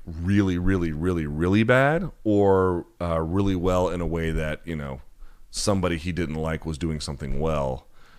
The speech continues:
which is to be expected. I mean, Bob Arum tosses shade and everyone else. Like, they all do it to each other. You know, everyone does it. Um, but you, you can't argue they're doing quite poorly. Um, you can make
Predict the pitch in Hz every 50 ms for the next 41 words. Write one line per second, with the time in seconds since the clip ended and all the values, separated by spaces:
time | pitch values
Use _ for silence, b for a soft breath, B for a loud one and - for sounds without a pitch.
0 | b b b b b - 110 95 95 95 - - 107 107 101 - - - 92 85
1 | - 87 82 87 85 87 87 85 110 113 110 101 98 98 98 87 82 82 78 -
2 | - - 87 80 80 - 80 76 - - - 85 80 78 76 73 73 65 73 71
3 | 67 69 71 67 - - - 85 82 80 76 76 73 64 62 - 87 - - 131
4 | 127 117 110 90 73 85 80 76 - 76 67 58 - 71 64 60 57 55 55 57
5 | 62 62 64 62 57 57 69 73 - 58 62 60 64 64 62 58 57 - - -
6 | - 82 82 78 76 73 73 73 - _ b b b b b b b b b b
7 | b b b b b b b b b b _ _ _ _ _ _ _ _ _ _
8 | _ _ _ _ _ _ - 104 98 92 - - 107 101 85 82 - - - 120
9 | 107 80 82 92 107 90 82 87 76 76 76 82 76 71 69 - 80 69 - -
10 | - 90 87 78 65 62 64 71 73 B B B B B B B B - 95 87
11 | 85 82 80 78 80 98 110 107 95 92 90 82 -